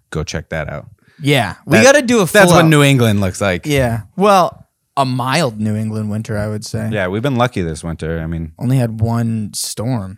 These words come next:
Speaker 1: Yeah.
Speaker 2: Even, even if that, that wasn't that bad at all.
Speaker 1: No. And it was gone within
Speaker 2: Yeah.
Speaker 1: a week or two.
Speaker 2: I have this idea that I wanna go, like, you know my idea.
Speaker 1: Yeah,
Speaker 2: I don't
Speaker 1: yeah,
Speaker 2: think
Speaker 1: yeah,
Speaker 2: you know
Speaker 1: yeah,
Speaker 2: this
Speaker 1: yeah.
Speaker 2: idea, Chris, but, like,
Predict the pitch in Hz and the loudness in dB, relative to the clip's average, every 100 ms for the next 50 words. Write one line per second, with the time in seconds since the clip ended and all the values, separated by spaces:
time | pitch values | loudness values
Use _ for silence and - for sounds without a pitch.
0 | _ 120 87 98 113 123 139 117 139 113 | _ -4 -2 -2 -2 -4 -4 -4 -6 -8
1 | 104 113 123 117 98 95 101 110 107 113 | -6 -6 -6 -8 -10 -12 -14 -12 -10 -8
2 | 107 98 113 85 - 92 73 _ _ - | -8 -8 -8 -10 -10 -10 -10 _ _ -10
3 | 90 76 85 82 80 76 82 76 78 78 | -10 -6 -6 -6 -8 -10 -12 -12 -14 -18
4 | - - 82 82 82 73 78 - - 165 | -20 -14 -12 -10 -12 -14 -14 -14 -4 2
5 | 196 160 - 127 117 107 104 92 110 107 | 2 2 -2 -2 -2 -6 -6 -6 -4 -4
6 | 104 104 104 101 98 - - 110 117 143 | -4 -6 -6 -8 -8 -10 -10 -12 -8 -4
7 | 147 107 92 95 85 104 95 95 165 190 | -2 -2 -8 -12 -14 -6 -2 0 2 2
8 | 233 208 113 151 151 120 - - - - | 2 0 -2 -2 -2 -2 -4 -6 -8 -8
9 | 107 107 117 113 - 123 117 110 | -12 -12 -10 -8 -4 -4 -2 -4